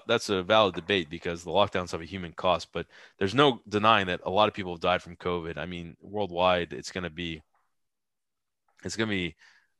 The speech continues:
uh, you know, hundreds of millions of people probably ultimately who have died from the disease.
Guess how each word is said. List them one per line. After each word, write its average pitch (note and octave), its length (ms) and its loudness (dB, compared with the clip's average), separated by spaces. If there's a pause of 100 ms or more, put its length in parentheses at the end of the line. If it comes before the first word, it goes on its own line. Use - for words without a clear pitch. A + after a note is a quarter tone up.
(140)
uh, D#2+ 680 -2
you F#2 120 -8
know, E2+ 320 -6
hundreds G2 340 -4
of E2 80 -8
millions E2 260 -10
of D#2 80 -18
people D#2 320 -12
probably C#2+ 600 -6
ultimately D2 460 -16
who D2+ 100 -14
have D#2 140 -16
died F#2 260 2
from F2 140 -16
the D#2+ 80 -12
disease. D#2 280 -14